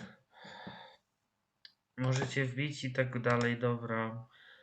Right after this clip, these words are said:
Więc za zadania jeszcze pokażę. Nie wiem, czy wszystkie pokazywać, ale dobra, może lepiej to zrobić.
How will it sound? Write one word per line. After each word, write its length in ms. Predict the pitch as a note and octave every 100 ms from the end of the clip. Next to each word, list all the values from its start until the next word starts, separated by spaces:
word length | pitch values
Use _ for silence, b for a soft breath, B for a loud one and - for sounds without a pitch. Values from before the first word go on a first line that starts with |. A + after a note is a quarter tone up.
| B B B B B B -
Więc 240 | C#3 D3 C#3+
za 100 | D3
zadania 560 | D#3 D3 D#3 D#3 D3+
jeszcze 320 | D3+ - D#3
pokażę. 1160 | - D3+ - - D3 C#3+ C#3+ C#3 C#3 C#3 C#3 C#3 C#3+
Nie 160 | D3
wiem, 160 | C3+ C3
czy 120 | -
wszystkie 420 | - C3+ B2+ C#3
pokazywać, 540 | C3 C3 C3+ C3 C3 C3
ale 100 | B2+
dobra, 240 | B2+ B2+
może 240 | B2 B2 B2
lepiej 300 | B2 B2 B2
to 140 | A#2+
zrobić. 800 | A#2+ B2 B2 B2+ B2+ B2+ - -